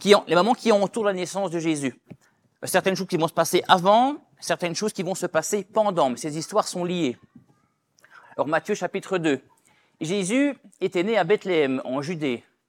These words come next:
au temps du roi Hérode. Des mages d'Orient arrivèrent à Jérusalem et dirent, « Où est le roi des Juifs qui vient de naître ? Car nous avons vu son étoile en Orient et nous sommes venus l'adorer. » À cette nouvelle,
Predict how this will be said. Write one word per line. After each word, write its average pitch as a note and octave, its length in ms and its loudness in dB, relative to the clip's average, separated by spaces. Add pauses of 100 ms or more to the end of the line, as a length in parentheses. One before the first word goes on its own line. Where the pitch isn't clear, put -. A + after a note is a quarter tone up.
(220)
au D3+ 140 2
temps G#3 200 2
du E3+ 80 0
roi E3+ 240 2
Hérode. D#3+ 480 2 (640)
Des C#3 140 0
mages F#3+ 280 4
d'Orient D#3+ 460 0
arrivèrent D#3 460 2
à D#3+ 60 0
Jérusalem D3 680 -2 (720)
et D3+ 140 2
dirent, « A3+ 400 -2 (220)
Où A#3 120 6
est C4+ 60 10
le B3 80 8
roi G#3 240 6
des G3 120 2
Juifs G#3+ 460 -4 (220)
qui F#3 120 -6
vient E3+ 180 -2
de F3 100 0
naître ? E3+ 420 -2 (380)
Car F3 180 4
nous F#3 140 0
avons F#3 260 4
vu A3+ 120 -2
son F#3 200 -4
étoile G3 320 2
en F3 140 0
Orient C#3 320 -4 (560)
et D#3+ 80 -2
nous F3 80 -2
sommes E3+ 220 -2
venus E3 260 0
l'adorer. » D3 400 2 (920)
À - 80 -4
cette - 320 -2
nouvelle, F#3+ 440 0